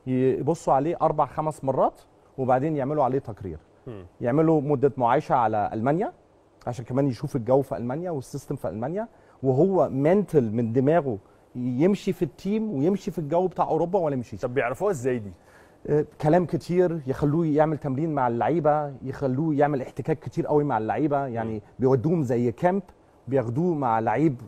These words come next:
Speaker 1: آه، معين.
Speaker 2: بس ده بالنسبه للعيبه الصغيره، لكن لو لعيب كبير مثلًا مش هيجي يقول له: "تعالى اعمل
Speaker 1: لا،
Speaker 2: فتره
Speaker 1: لا، طبعًا،
Speaker 2: معايشه".
Speaker 1: طبعًا، طبعًا.
Speaker 2: فيعرف الحته دي ازاي؟
Speaker 1: ايوه، دي، آم، يعرفها طبعًا، آم، من ال-، من اللعب اللي هو بيجيبه في ال-، في الن-، والنتائج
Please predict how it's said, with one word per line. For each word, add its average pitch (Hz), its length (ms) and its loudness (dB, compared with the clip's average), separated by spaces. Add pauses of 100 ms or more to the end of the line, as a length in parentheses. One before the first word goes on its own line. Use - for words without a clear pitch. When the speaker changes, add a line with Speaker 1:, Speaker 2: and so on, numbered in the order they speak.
(120)
Speaker 1:
آه، 117 340 -2
معين. 151 540 2
Speaker 2:
بس 120 140 -6
ده 143 120 2
بالنسبه 180 320 0
للعيبه 151 200 0
الصغيره، 139 440 2
لكن 123 180 -2
لو 117 80 -2
لعيب 113 200 -4
كبير 131 360 -2
مثلًا 127 340 -4
مش 117 300 -10
هيجي 156 280 -8
يقول 151 180 -2
له: 156 80 -2
"تعالى 139 260 -2
اعمل 165 180 0
Speaker 1:
لا، 170 100 6
Speaker 2:
فتره 165 140 -2
Speaker 1:
لا، 175 100 4
طبعًا، 151 80 0
Speaker 2:
معايشه". 110 280 2
Speaker 1:
طبعًا، 95 280 0 (100)
طبعًا. 87 240 -6
Speaker 2:
فيعرف 156 440 4
الحته 147 300 -6
دي 143 100 -4
ازاي؟ 131 220 -2
Speaker 1:
ايوه، 135 220 4 (220)
دي، 180 380 0
آم، 165 120 -2
يعرفها 151 340 2
طبعًا، 160 420 0
آم، 131 260 -2
من 131 220 -2
ال-، 117 880 -2
من 123 140 -2
اللعب 131 460 2
اللي 120 160 -4
هو 139 280 2
بيجيبه 131 520 -2
في - 160 -6
ال-، 110 560 -2
في - 80 -10
الن-، 117 320 -4
والنتائج 139 600 0